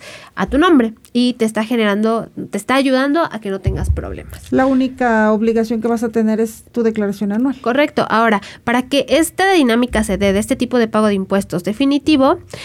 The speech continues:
Speaker 1: y que tú te olvides de declarar mensualmente, tienes que cumplir con ciertos requisitos. Entre ellos son, no puedes pasar de trescientos mil pesos de ingresos
Speaker 2: Ujú.
Speaker 1: al año y puedes tener la pla-, el régimen de plataformas digitales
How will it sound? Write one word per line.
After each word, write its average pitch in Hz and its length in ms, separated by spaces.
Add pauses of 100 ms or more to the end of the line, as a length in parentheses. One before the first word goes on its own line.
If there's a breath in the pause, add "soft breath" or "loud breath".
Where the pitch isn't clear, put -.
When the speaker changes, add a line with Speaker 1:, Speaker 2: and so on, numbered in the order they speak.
(120 loud breath)
Speaker 1:
y 226 120
que 254 120
tú 233 140
te 240 100
olvides 233 340
de 180 120
declarar 185 360
mensualmente, 254 760 (220 loud breath)
tienes 269 200
que 277 120
cumplir 208 280
con 202 160
ciertos 185 260
requisitos. 208 600
Entre 185 260
ellos 214 220
son, 320 200 (360 loud breath)
no 247 180
puedes 311 280
pasar 226 360
de 226 120
trescientos 196 540
mil 240 200
pesos 208 400
de 190 40
ingresos 220 440
Speaker 2:
Ujú. - 100
Speaker 1:
al 190 100
año 247 320 (540 loud breath)
y 359 160 (120)
puedes 339 480
tener 233 320
la 233 180
pla-, - 160
el 202 200
régimen 247 360
de 208 80
plataformas 202 640
digitales 220 680